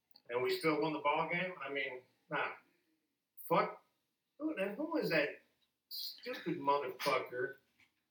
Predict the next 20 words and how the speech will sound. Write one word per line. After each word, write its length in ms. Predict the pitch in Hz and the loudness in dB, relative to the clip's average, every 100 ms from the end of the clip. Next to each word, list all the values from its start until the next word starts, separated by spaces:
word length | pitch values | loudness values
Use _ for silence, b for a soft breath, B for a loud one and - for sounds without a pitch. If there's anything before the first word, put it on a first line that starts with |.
| _ _ | _ _
What's 240 | 196 220 220 | -2 0 2
his 160 | 165 | 0
name? 120 | 143 - - - | 0 0 0 -2
Damn. 380 | 113 110 107 98 90 _ _ _ _ _ _ - 143 143 | -2 -2 -4 -8 -16 _ _ _ _ _ _ -14 -10 -2
Was 220 | 151 - | 0 2
he 80 | - | 2
on 180 | - | 2
E 80 | - | 4
S 120 | 156 - | 4 2
P 140 | 170 165 | 0 2
N 220 | 170 170 - _ _ - | 2 0 -8 _ _ -6
talking 220 | 147 151 - | -2 -2 -2
shit 140 | 156 | -2
about 260 | 151 143 - | 2 0 4
Cousins? 380 | 143 151 160 143 | 4 4 0 -2
He 80 | |
doesn't 280 | 143 - - | 0 0 0
trust 320 | - 165 151 - | 2 4 4 4
Kirk 280 | 170 170 | 2 2
Cousins 380 | 185 196 190 - | 2 4 4 2